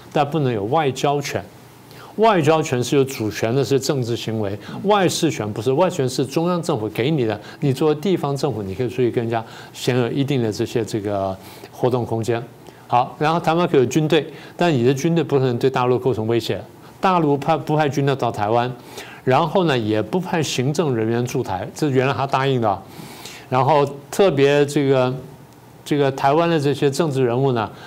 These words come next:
可以到大陆去，这领导阶层去当官，当，当副职什么等等。所以言语非常漂亮了，然后最后讲什么民主协商，你听着觉得啊，好像很平等、很，很好等等了之类的。其实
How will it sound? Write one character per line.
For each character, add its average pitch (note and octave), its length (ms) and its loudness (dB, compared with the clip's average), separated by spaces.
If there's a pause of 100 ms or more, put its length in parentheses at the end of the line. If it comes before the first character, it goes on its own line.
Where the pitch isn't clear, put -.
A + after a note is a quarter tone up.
(240)
可 - 100 2
以 D3+ 60 4
到 C#3+ 180 2
大 D#3+ 300 0
陆 C3 220 2
去， B2+ 240 -8
这 C3+ 140 2
领 A#2+ 140 0
导 D3 160 2
阶 C#3 180 0
层 C3 160 -2
去 G#2+ 120 -4
当 A#2+ 240 -2
官， B2 160 -2
当， A#2+ 200 0
当 B2 140 0
副 B2 220 -2
职 G#2+ 160 -8
什 G#2+ 100 -8
么 G2+ 80 -6
等 G#2 180 -4
等。 G#2 120 -4 (600)
所 F3+ 200 4
以 C#3+ 340 4
言 D#3+ 160 4
语 A3 100 4
非 G3 140 -2
常 D#3+ 160 0
漂 D#3 240 0
亮 C3 220 2
了， G2 100 -4
然 G#2 80 0
后 C3+ 80 2
最 C#3 160 0
后 C3+ 80 2
讲 C#3 240 0
什 B2 100 0
么 A#2+ 120 0
民 A#2+ 280 0
主 C#3 220 0
协 B2 300 0
商， D3 280 0
你 A#2 120 -2
听 C#3 160 -2
着 C3 100 2
觉 A2+ 160 0
得 B2+ 120 2
啊， C3 200 0
好 A2+ 140 -4
像 B2 180 -2 (300)
很 A#2+ 160 -2
平 B2+ 260 0
等、 C3 160 0
很， A2+ 240 0
很 A#2+ 180 -4
好 A2+ 160 0
等 A2 200 -4
等 G#2+ 120 -2
了 G2 120 -8 (240)
之 - 160 2
类 A#2 140 0
的。 F#2+ 120 -6 (340)
其 - 220 0
实 D3+ 400 2